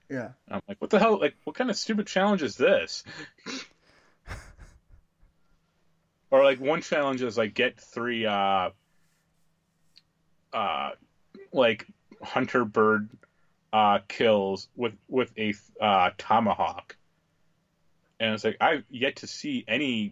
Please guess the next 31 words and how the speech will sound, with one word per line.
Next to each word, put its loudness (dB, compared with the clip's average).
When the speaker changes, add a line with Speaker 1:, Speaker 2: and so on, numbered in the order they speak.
Speaker 2:
bird -2
that 0
hunts, -8
or, -4
like, 0
any -2
carnivorous -4
bird. -6
So -2
who 4
Speaker 1:
There's -2
no 4
vulture, 0
or? -8
Speaker 2:
There 4
may 6
be, 6
but -10
the 0
map 2
is -4
so, 4
uh, 0
poorly, 2
like, 0
explained, -4
or, 2
like, 0
they -2
have, 2
like, 2